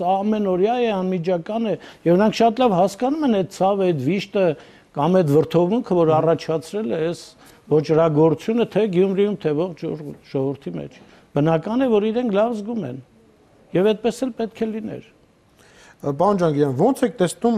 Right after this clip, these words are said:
Speaker 2: այս պատմության հանգուցալուծումը։ Այ ի՞նչ է պետք անել, որպեսզի հասարակությունը բավարարված զգա, իրեն նվաստացած չզգա և, ը, այսպես,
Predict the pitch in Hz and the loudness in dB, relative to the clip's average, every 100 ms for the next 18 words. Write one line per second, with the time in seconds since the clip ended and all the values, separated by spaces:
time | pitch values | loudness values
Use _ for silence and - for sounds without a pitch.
0 | 190 170 - 170 165 160 135 175 143 143 | -2 -4 0 0 0 -2 -2 -2 0 -2
1 | 135 143 131 120 107 90 - _ _ _ | -2 -2 -2 -4 -12 -18 -20 _ _ _
2 | - 196 196 233 233 208 208 185 170 196 | -4 -4 -2 -4 -2 0 0 0 0 2
3 | 202 160 165 - 202 175 - - - - | 2 0 -4 -4 -2 -2 -6 -18 -18 -16
4 | - 143 170 170 165 151 - 196 139 127 | -2 0 4 2 2 -4 -2 0 0 2
5 | 135 143 143 139 135 202 180 170 180 175 | 4 4 4 4 2 0 0 2 2 2
6 | 170 143 143 - 135 - 139 - 135 131 | 0 0 0 0 -4 -2 -4 -4 -10 0
7 | 175 196 - - _ - 175 - 147 143 | 2 2 -4 -20 _ 0 0 0 0 0
8 | 143 180 | 0 -4